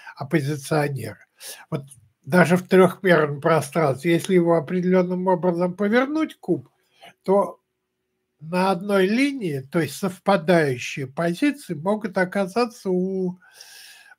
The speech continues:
политиков очень разных. Поэтому вот это упрощённый взгляд — предатель или герой, слишком упрощено.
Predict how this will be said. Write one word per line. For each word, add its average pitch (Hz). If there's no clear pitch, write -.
политиков 185
очень 143
разных. 135
Поэтому 202
вот 180
это 214
упрощённый 185
взгляд — 202
предатель 208
или 202
герой, 131
слишком 185
упрощено. 113